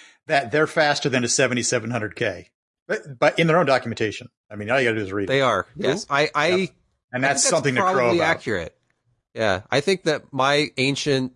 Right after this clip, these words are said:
Speaker 2: seventy-seven hundred K that I bought just to do
Speaker 1: Mm-hmm.
Speaker 2: cooler testing for whatever
Speaker 1: Yep.
Speaker 2: reason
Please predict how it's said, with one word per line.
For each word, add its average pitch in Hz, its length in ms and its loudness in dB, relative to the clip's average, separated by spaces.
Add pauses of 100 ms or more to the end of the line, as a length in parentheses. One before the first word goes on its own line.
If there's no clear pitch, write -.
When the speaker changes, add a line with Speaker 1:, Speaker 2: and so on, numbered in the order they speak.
(140)
Speaker 2:
seventy-seven 123 760 -4
hundred 113 220 0
K 101 220 2
that 98 120 0
I 95 100 2
bought 95 420 0
just - 280 -2
to 110 80 -4
do 92 280 -2
Speaker 1:
Mm-hmm. 131 360 -4
Speaker 2:
cooler 101 360 2
testing 87 580 0
for - 240 -16 (160)
whatever 85 300 0
Speaker 1:
Yep. 139 80 2
Speaker 2:
reason 85 380 0